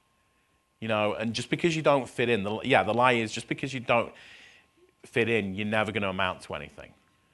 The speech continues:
Just because you don't have a talent that's easily used for, you know, the body of Christ doesn't <laughs> mean that there isn't a talent that's usable for the body of Christ,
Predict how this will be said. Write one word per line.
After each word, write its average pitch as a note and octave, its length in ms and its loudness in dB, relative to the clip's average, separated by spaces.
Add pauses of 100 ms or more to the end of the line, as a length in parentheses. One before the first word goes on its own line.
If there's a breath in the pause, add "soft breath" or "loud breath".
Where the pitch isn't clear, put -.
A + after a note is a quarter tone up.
(160)
Just B2+ 160 -6
because E3 280 0
you D#3 80 0
don't C3 420 8
have B2 220 2
a A#2 60 2
talent C3+ 440 2
that's G#2 180 -4
easily A2+ 280 2
used A2+ 440 0
for, G#2 300 2 (580 loud breath)
you B2 80 0
know, A2+ 180 6
the G#2 140 0
body G#2+ 320 4
of - 80 -10
Christ C#3+ 380 4
doesn't A#2 300 2
<laughs> - 0 -
mean C3 380 6
that B2 120 2
there B2+ 120 6
isn't B2+ 180 0
a G#2 60 -6
talent A#2 420 4
that's F#2+ 180 -10
usable A#2+ 420 -2
for F#2+ 80 -14
the F2 80 -10
body E2+ 240 -8
of - 60 -18
Christ, - 380 -14